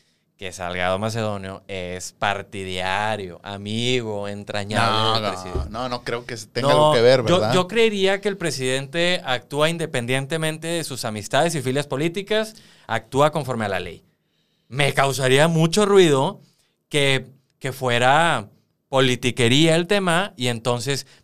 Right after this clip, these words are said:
Speaker 1: persiga o pida prisa para encontrar culpables a unos o a otros y a los otros que son un poquito más cercanos,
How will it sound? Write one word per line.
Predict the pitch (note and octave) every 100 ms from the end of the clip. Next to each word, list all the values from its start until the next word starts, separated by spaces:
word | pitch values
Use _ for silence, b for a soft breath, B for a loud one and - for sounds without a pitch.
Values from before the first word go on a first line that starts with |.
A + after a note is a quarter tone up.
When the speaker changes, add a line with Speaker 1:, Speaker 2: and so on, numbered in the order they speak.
| -
Speaker 1:
persiga | A2+ G#2 F3 F3 C3 G#2
o | A2 A2 -
pida | C#3+ D3+ C3+ -
prisa | D#3+ E3 - G2 - b b b _
para | - G#2 G#2 G2+ G2 F#2 F#2 F2+ F2+ _ _ _ _ _ _ -
encontrar | G#2+ A2+ G2+ C3 C3
culpables | C#3+ C3+ D3 C3+ A2+
a | G#2+
unos | G#2+ A#2 C3+
o | D3+
a | E3+
otros | G3+ G3+ F3+ G#3+ - b b b b
y | G#2+
a |
los | G#2+ G#2 A#2
otros | A2 A2 B2+ B2+
que | - A#2+
son | - A#2+
un | B2+
poquito | D3+ C#3+ D3
más | D#3+ D#3
cercanos, | D#3+ E3+ E3+ E3+ F3